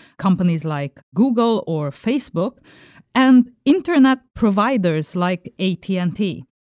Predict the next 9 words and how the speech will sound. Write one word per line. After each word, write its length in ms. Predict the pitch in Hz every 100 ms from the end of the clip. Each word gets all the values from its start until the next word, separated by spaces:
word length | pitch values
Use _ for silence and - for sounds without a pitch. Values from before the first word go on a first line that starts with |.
| _ -
And 260 | 214 220
whilst 640 | 214 226 226 220 214 - - -
Netflix 720 | 196 254 - 302 285 - 190
or 280 | 170 160 151
Hulu 520 | 196 247 254 254 214
and 240 | 165 160
Google 300 | 156 240 214
and 160 | 185 175
Facebook 560 | 226 254 220 185 165